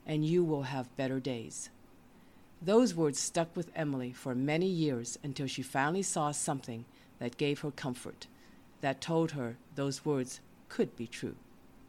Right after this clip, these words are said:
Her mom sent her to live with her grandmother when she was five. She was gravely wounded. Grandma sent her back to live with her parents as a teenager. She had difficulty adjusting to a new set of values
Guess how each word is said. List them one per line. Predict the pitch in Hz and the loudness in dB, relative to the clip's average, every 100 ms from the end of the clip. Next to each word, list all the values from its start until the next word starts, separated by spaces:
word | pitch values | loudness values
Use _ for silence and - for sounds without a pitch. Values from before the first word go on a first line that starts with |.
| - - - - - - - - - - - - - - | -20 -20 -20 -20 -20 -20 -20 -20 -20 -20 -20 -20 -12 -2
Her | 180 | 4
mom | 190 214 | 6 6
sent | 240 233 196 | 6 6 6
her | 190 | 4
to | 175 | 2
live | 143 151 | 4 4
with | 170 170 | 2 0
her | 180 | 2
grandmother | 165 143 135 123 120 | 2 2 2 -2 -2
when | 123 123 | -2 -2
she | 156 | -2
was | 151 - | -2 -2
five. | 147 113 - - - - | -2 -4 -6 -18 -20 -10
She | - | -2
was | 180 131 | 0 -2
gravely | - 156 156 151 175 170 | -2 4 4 4 2 0
wounded. | 143 135 127 120 - - - - - | 2 2 0 -4 -14 -20 -20 -20 -6
Grandma | - 170 196 202 | 4 6 6 4
sent | 196 185 165 | 4 2 4
her | 156 | 2
back | 131 160 220 - | 2 2 2 -2
to | 151 | -2
live | 139 135 135 | 0 0 -2
with | 127 | -4
her | 123 | -4
parents | - 117 110 135 - | -2 -2 -2 -6 -6
as | 123 123 | -6 -6
a | |
teenager. | - 208 214 113 - 50 - - - - - - | -4 -2 0 -2 -4 -12 -16 -20 -20 -20 -20 -6
She | - 202 | 0 2
had | 185 127 - | 4 2 0
difficulty | 208 190 - 127 127 139 | -2 -2 -2 -2 -2 -6
adjusting | 143 - 180 - 143 127 120 | -4 0 0 0 -4 -6 -6
to | - 135 | -2 0
a | |
new | 131 143 165 190 | 2 2 2 2
set | - 160 | 0 2
of | 160 160 | 2 0
values | 151 127 117 113 123 | 0 0 0 -6 -8